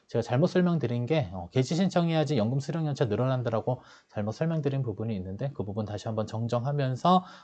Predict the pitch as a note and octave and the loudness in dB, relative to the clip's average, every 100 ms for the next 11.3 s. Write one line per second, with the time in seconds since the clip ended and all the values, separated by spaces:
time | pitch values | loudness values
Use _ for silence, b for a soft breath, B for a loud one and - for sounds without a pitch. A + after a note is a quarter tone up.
0 | - G2+ D#3+ - A#3+ D#3+ A#2+ F#3+ A2 C3 | -8 4 6 8 8 8 8 8 6 6
1 | D3+ - G3 D#3+ A#2 C#3 E3 D#3+ A#2 C#3+ | 2 2 2 6 4 4 2 4 4 4
2 | E3+ C3 - C3 D3 F3 G#2 B2+ C3 A#2 | 4 4 0 2 2 2 2 0 0 0
3 | C#3 B2 - - - E2+ - A#2 D#3 A3+ | -2 -4 -8 -6 -4 -4 -2 4 6 6
4 | B B B - E3 C#3 C#3+ E3 D#3+ D#3 | B B B 4 4 6 4 4 4 4
5 | D3+ D#3 F#3 F3+ C#3+ C3 D3+ D3 D3+ C#3 | 4 2 2 2 2 2 4 4 2 2
6 | C3 C3+ C3 C3+ A2+ B2 B2+ B2+ D#3+ G#2+ | 2 2 2 2 2 0 0 2 4 4
7 | A#2 B2 B2 G2 C3 E3 E3+ C#3+ C#3+ D3+ | 2 2 4 6 6 4 0 -2 -2 0
8 | D3 F#3+ G#3+ B B B G#2 A#2 B2+ - | 4 4 4 B B B 0 2 2 0
9 | G#2+ A2 A2 D3 D#3 C#3 B2+ A#2+ D#3 F#3 | -2 -2 -2 0 0 0 0 0 4 6
10 | F3+ E3 B2 E2+ - F#3 F3 F3+ D#3+ D3+ | 6 4 2 0 -4 0 2 2 2 2
11 | C#3+ E3 G3+ | 4 4 4